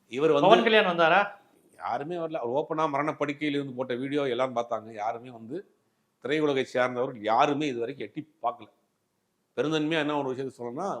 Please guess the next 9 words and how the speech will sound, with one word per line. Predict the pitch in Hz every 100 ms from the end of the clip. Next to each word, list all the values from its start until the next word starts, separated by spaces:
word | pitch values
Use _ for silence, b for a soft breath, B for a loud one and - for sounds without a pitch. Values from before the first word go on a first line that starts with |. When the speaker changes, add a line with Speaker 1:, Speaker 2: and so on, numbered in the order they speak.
| 123
Speaker 1:
உதயநிதி | 160 151
ஸ்டாலின் | 135 - 123 107
தான் | 117 196 - _ _ _ _ _
அஞ்சு | 123 170
லட்ச | 180 147
ரூபா | 131 151
கடைசி | 147 131 147
நேரத்துல | 135 120 156
மெடிக்கல் | 127 135 143